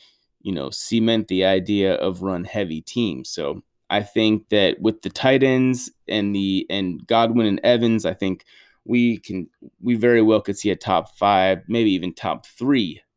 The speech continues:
fantasy season from Tom Brady in two thousand twenty at age forty-three years old. So don't sleep on the old man. He's still got gas left in the tank. I promise you that. All right, Ronald Jones. We'll start with the running backs. Um, A D P is R B thirty-two, eighth round.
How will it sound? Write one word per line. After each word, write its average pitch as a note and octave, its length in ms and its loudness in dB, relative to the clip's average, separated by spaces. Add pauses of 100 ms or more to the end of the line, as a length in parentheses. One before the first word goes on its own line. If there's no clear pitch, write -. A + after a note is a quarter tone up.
fantasy G2 380 -4
season F#2 340 -6
from F2+ 180 -12
Tom E2+ 280 -10
Brady F2 440 -4
in G2 140 -6
two - 160 -12
thousand G#2 400 -2
twenty G#2+ 440 0
at G2+ 240 2
age F#2+ 420 0
forty-three G2 840 -2
years F2 260 -4
old. C#2 240 -6
So F2+ 140 -6
don't C#3+ 300 2
sleep G3 280 4
on C#3+ 120 4
the B2 100 6
old A2 160 4
man. F2 160 0
He's E2 140 -6
still C3 180 2
got A#2+ 200 4
gas A#2 280 2
left A2 160 -2
in G2+ 120 -4
the F#2+ 80 -8
tank. F#2 240 -8 (400)
I F#2 120 -6
promise G#2+ 480 -6
you F2+ 100 -6
that. F2 160 -4 (560)
All D3+ 100 4
right, - 140 0 (200)
Ronald D#3+ 380 6
Jones. D#3 440 4
We'll G#2+ 80 -2
start - 420 -2
with A#2 120 -8
the G#2 80 -10
running A#2+ 240 -2
backs. C3 400 -2 (100)
Um, G#2+ 420 0 (260)
A D3 140 4
D C#3+ 160 6
P C#3+ 300 2
is A#2+ 180 2
R B2+ 140 2
B B2 160 -2
thirty-two, A#2+ 720 -2
eighth A2 240 -2
round. C#3+ 460 -2